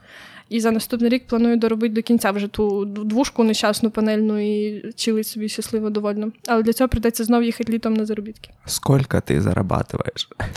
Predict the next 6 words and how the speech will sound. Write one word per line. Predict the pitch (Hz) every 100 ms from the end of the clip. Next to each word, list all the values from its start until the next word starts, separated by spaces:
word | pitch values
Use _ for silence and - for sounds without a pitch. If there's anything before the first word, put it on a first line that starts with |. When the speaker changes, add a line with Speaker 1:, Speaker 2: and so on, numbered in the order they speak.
| - - 330 320 -
Speaker 1:
Я | 240 220
скільки | 262 - 247 240
зарабатую? | 226 208 208 285 262 233 - 131 -
Speaker 2:
Це | 110
була | 110 107
шутка. | - 113 - 101